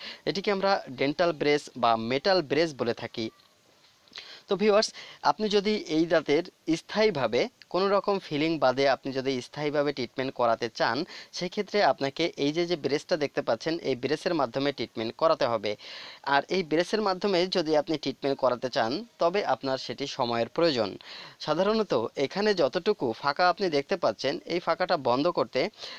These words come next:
আহ, ফাঁকা বন্ধ করার দাঁতের যে স্থায়ী যে ফাঁকাটা রয়েছে, এটি ব্রেসের ট্রিটমেন্টের সাথে বয়সের একটি, আহ, ওতপ্রোতভাবে আসলে সম্পর্ক রয়েছে। বয়স যার যত কম হবে, তার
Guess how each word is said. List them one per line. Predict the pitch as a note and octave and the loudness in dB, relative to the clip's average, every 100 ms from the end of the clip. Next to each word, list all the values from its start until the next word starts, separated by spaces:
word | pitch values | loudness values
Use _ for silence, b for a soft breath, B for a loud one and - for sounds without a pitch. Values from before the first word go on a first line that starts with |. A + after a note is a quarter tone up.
| B B | B B
আহ, | - B2 B2 B2 - _ _ _ _ _ _ - | 2 6 4 2 -4 _ _ _ _ _ _ -6
ফাঁকা | D#3 E3 G3 | -2 2 4
বন্ধ | F3 F3 F#3 | 4 4 4
করার | F#3+ F3 F3 | 4 6 6
দাঁতের | C#3+ C3+ E3+ | 4 2 0
যে | D#3+ E3+ C#3 | 2 0 0
স্থায়ী | - E3+ E3 | 0 0 2
যে | E3+ | 0
ফাঁকাটা | C3+ C3 D3+ D#3+ | 0 -2 2 2
রয়েছে, | C3 A#2+ D#3+ | 2 2 0
এটি | E3+ D3 D#3 | -2 -2 -2
ব্রেসের | C3+ D3+ - F3+ - - _ | 0 -2 0 -2 -4 -20 _
ট্রিটমেন্টের | D3 - E3+ E3 F3 | -8 -2 -2 -2 -2
সাথে | D3+ C#3 | -2 -2
বয়সের | C#3 B2+ C#3 C#3+ F3+ | 2 4 4 2 0
একটি, | C#3 - D#3 | -2 -2 -4
আহ, | A3 - - - - - A#2+ A#2 A#2 A2+ - _ - | -4 -10 -16 -18 -4 2 4 4 2 0 -12 _ -8
ওতপ্রোতভাবে | E3 F#3 G3+ F#3 F3+ E3+ D#3 D#3+ D#3 - - | -4 -2 -2 0 0 2 4 4 4 0 -6
আসলে | C3+ D3 C#3+ C3+ - | -6 -4 -2 -2 -2
সম্পর্ক | E3 E3 F3 E3 | -4 0 0 0
রয়েছে। | D3+ A#2+ G#2 D#3+ A3+ B B B B C#3 A#2+ | 2 2 0 -2 -4 B B B B -8 -2
বয়স | B2+ D#3+ G#3 - | 4 6 6 0
যার | C#3 C#3+ D3 | 2 2 4
যত | E3 F3 | 0 0
কম | - C3+ D#3+ | 2 4 4
হবে, | C#3+ A#2 E3+ C#4+ _ - | 0 2 0 0 _ 0
তার | D#3 | 0